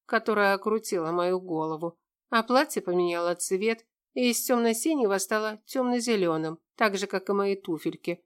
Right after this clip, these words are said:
которые тоже вмиг поменяли цвет. Я даже неверяще дотронулась до своих волос.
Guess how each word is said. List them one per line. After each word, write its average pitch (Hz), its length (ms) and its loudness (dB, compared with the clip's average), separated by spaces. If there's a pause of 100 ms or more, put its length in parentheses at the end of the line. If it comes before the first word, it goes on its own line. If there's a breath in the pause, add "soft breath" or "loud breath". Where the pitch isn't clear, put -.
которые 208 480 2
тоже 196 500 0
вмиг 185 320 0
поменяли 170 520 -2
цвет. 165 500 -8 (500)
Я 196 200 4
даже 185 420 2
неверяще 185 680 4
дотронулась 180 720 0
до 180 180 0
своих 180 500 -4
волос. 180 680 -2